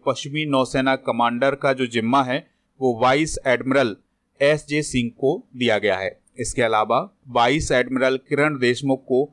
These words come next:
भारतीय नौसेना के अगले सामग्री प्रमुख यानी चीफ ऑफ मटेरियल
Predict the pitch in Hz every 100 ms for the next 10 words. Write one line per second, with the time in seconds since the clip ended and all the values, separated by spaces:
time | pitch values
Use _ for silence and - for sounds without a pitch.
0 | _ _ 127 127 135 139 165 160 143 123
1 | - 127 131 131 143 - _ - 139 143
2 | 156 160 - 135 127 127 120 135 139 135
3 | 127 - 117 120 120 117 _ _ _ -
4 | 151 165 165 - 131 131 143 - _ _
5 | - 123 123 139 139 147 147